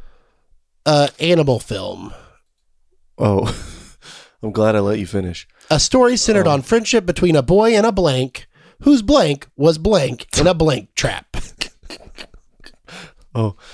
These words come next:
Speaker 2: so bear. Um,
Speaker 1: Nope.
Speaker 2: what? Tiger? What, what other kind of traps are there?
Speaker 1: I know. I threw the trap in there to get you more
Speaker 2: fucker.
Speaker 1: confused.
Speaker 2: That was a trap in itself.
Speaker 1: Yeah.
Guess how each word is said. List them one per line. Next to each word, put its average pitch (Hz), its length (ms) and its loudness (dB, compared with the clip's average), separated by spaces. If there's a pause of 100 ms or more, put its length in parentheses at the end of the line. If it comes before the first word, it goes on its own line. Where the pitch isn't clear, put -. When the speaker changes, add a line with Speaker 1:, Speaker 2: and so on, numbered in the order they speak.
(160)
Speaker 2:
so - 180 -8
bear. 92 580 -2 (600)
Um, 101 560 0 (100)
Speaker 1:
Nope. 165 300 0 (640)
Speaker 2:
what? 135 540 -2 (160)
Tiger? 214 580 -2 (640)
What, 170 280 -2
what 180 160 0
other 190 160 -2
kind 180 140 2
of 160 80 0
traps 175 380 2
are 180 180 4
there? 101 180 0
Speaker 1:
I 127 40 4
know. 151 140 2
I 139 60 2
threw 180 160 0
the 151 140 -6
trap 147 280 -2
in 143 80 -4
there 127 100 -4
to 117 100 -6
get 127 400 -4
you 123 100 -2
more 120 180 0
Speaker 2:
fucker. 92 60 -2
Speaker 1:
confused. 107 500 -6
Speaker 2:
That 110 100 -6
was 107 140 -6
a 95 60 -10
trap 90 380 -4
in 95 100 -6
itself. 107 420 -6
Speaker 1:
Yeah. 123 220 0